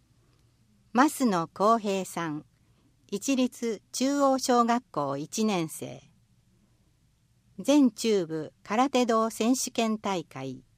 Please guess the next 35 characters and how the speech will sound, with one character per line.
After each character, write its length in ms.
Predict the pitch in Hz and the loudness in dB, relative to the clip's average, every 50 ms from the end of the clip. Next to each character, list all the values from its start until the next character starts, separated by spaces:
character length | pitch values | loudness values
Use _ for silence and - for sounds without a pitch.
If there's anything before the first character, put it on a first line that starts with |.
| _ - | _ -6
優 200 | 175 202 220 233 | -2 -2 -2 -2
勝。 540 | 233 - - 196 180 160 147 147 131 131 - _ _ _ _ _ _ _ _ _ _ _ _ _ _ _ _ _ _ _ _ _ _ - _ _ _ _ _ _ _ _ _ _ _ _ _ _ | -2 -4 -2 -2 -2 0 -2 -4 -6 -10 -14 _ _ _ _ _ _ _ _ _ _ _ _ _ _ _ _ _ _ _ _ _ _ -20 _ _ _ _ _ _ _ _ _ _ _ _ _ _
空 300 | - 214 226 254 269 277 | -4 0 2 2 2 2
手 200 | - 247 247 214 | 2 0 0 2
ド 160 | 226 220 226 | 0 0 2
リ 240 | 262 277 294 285 277 | 2 4 4 4 4
ー 20 | |
ム 140 | 269 269 254 | 2 2 0
フ 120 | - 262 | 0 0
ェ 80 | 262 254 | -2 -2
ス 80 | - | -2
テ 120 | _ - 185 | _ -4 -2
ィ 60 | 165 | -2
バ 160 | 165 147 151 | -2 -4 -6
ル 220 | 143 143 143 - _ _ _ - | -6 -8 -10 -12 _ _ _ -6
二 120 | 190 196 214 | -4 -4 -2
千 320 | - - 302 285 214 147 | 2 2 4 4 4 2
十 240 | - 170 170 175 180 | 0 -2 -2 -2 -2
八 460 | 170 180 156 - - - 139 143 - _ _ _ _ _ _ _ _ _ | -4 -8 -12 -12 -12 -14 -14 -14 -14 _ _ _ _ _ _ _ _ _
国 160 | - 190 185 - | -8 -8 -8 -8
際 320 | - - 277 285 285 269 254 | -6 -2 0 2 2 0 0
大 260 | - 240 240 214 - | 0 0 0 0 -4
会 360 | - - 139 147 135 123 - _ _ _ | -6 -10 -10 -8 -10 -10 -14 _ _ _
三 500 | - - 269 269 277 254 190 165 139 131 | -10 -2 0 2 2 2 0 -2 -4 -6
位。 120 | 131 - - _ _ _ _ _ _ _ _ _ _ _ _ _ _ _ _ _ _ _ _ _ _ _ _ _ _ - _ _ _ _ _ _ _ _ _ _ _ _ _ _ _ - - - - - _ _ _ | -8 -10 -14 _ _ _ _ _ _ _ _ _ _ _ _ _ _ _ _ _ _ _ _ _ _ _ _ _ _ -20 _ _ _ _ _ _ _ _ _ _ _ _ _ _ _ -20 -20 -20 -20 -20 _ _ _
森 540 | - 196 208 220 226 277 311 294 277 277 262 | -4 0 0 2 2 2 2 2 2 0 -2
井 100 | 233 - _ | -4 -8 _
亮 220 | 196 247 277 302 277 | 2 4 6 6 4
太 200 | 262 - 165 156 | 2 0 -8 -10
さ 220 | - - 143 131 | -8 -10 -8 -8
ん、 180 | 135 - - _ _ _ _ _ _ _ _ _ _ _ _ _ | -8 -10 -12 _ _ _ _ _ _ _ _ _ _ _ _ _
池 280 | - 240 - - - 196 | -8 -6 0 2 2 2
田 160 | - 151 147 | 2 0 -2
西 320 | 147 143 147 - - 214 | -2 -4 -4 -6 -6 -4
町。 440 | 190 175 160 - - - - - - | -6 -6 -8 -10 -12 -16 -16 -16 -18